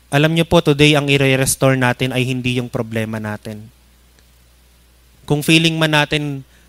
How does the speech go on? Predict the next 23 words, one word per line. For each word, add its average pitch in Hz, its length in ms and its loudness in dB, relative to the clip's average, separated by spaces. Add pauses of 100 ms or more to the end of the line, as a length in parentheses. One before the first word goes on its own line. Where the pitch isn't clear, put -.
sa 156 160 4
series 156 420 2
ng 151 220 0
Charge, 147 480 0
ang 147 160 -2
nire-restore 139 580 2
natin, 135 460 0 (320)
kung 147 180 6
paano 139 460 4 (160)
tayo, 131 480 2 (240)
alam 151 120 2
niyo, 151 160 2
kung, 147 280 -4 (320)
kung 143 400 -2
yung 151 240 2
problema 135 560 4
natin, 120 560 -2 (320)
na 143 80 4
kapag 156 240 4
katapos 156 400 4
ng 151 160 2
series 139 320 2
nito, 135 320 2